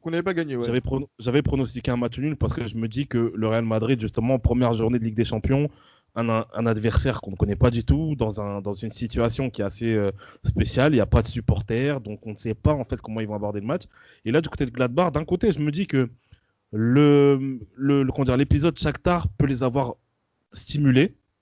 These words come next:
Speaker 2: et le, la, la, la, la victoire au Camp Nou peut les avoir aussi, euh, donné une, un plus en, en, en termes de confiance. Donc, Gla-, autant je me dis ça, mais autant je me dis que Gladbach,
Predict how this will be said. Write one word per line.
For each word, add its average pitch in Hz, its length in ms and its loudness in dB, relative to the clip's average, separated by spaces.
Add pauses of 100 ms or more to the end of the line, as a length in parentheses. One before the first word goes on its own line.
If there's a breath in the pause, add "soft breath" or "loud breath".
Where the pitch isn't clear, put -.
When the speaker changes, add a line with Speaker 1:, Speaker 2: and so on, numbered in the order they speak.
(640)
Speaker 2:
et 131 120 4
le, 127 160 6
la, 123 180 4
la, 120 100 2
la, 120 440 4
la 113 80 0
victoire 117 260 0
au 131 60 2
Camp - 200 -4
Nou 170 140 0
peut 131 100 0
les 117 140 2
avoir 120 180 2
aussi, 120 300 0
euh, 113 380 4
donné 107 400 -2
une, 127 100 0
un 107 320 0
plus - 240 -2
en, 117 60 2
en, 95 720 -2
en 101 80 -4
termes 120 160 2
de 113 80 2
confiance. 110 480 -2 (440 loud breath)
Donc, 156 300 -2 (240)
Gla-, 113 300 0
autant 123 300 4
je 127 100 2
me 120 60 2
dis 113 100 -2
ça, 185 160 4
mais 135 80 4
autant 127 180 4
je 139 80 2
me 120 80 0
dis 165 100 -2
que 123 120 0
Gladbach, 120 480 2